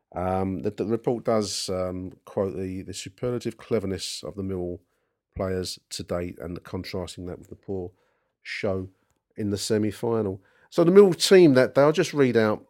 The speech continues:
um, the, the, the team names. There's some great old names. Sutcliffe we've mentioned, J W Sutcliffe. Um, two fullbacks. This used to be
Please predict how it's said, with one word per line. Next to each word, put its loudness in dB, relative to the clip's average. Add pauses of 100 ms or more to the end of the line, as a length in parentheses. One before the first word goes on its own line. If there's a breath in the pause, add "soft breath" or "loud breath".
(140)
um, -2
the, -6
the, -10
the -10
team -2
names. -4
There's -10
some -10
great -4
old -6
names. -6
Sutcliffe -2
we've -6
mentioned, -6
J 0
W -6
Sutcliffe. -10 (680)
Um, -2
two 0
fullbacks. 0
This -8
used -8
to -6
be -6